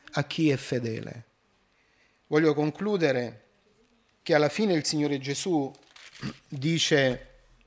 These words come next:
a coloro, eh, che non lo hanno ricevuto come, come re e a quei nemici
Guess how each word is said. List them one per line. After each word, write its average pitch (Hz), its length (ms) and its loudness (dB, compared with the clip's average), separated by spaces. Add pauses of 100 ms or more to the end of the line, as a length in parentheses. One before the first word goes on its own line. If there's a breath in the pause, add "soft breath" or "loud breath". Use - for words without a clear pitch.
(600)
a 131 120 -2
coloro, 135 920 0 (680)
eh, 120 380 -4 (460)
che 151 100 4
non 151 180 6
lo 143 100 8
hanno 147 220 4
ricevuto 131 600 -2
come, 117 500 -2 (680)
come 135 240 2
re 117 300 -2 (1300)
e 143 120 0
a 135 140 2
quei 196 240 6
nemici 156 840 4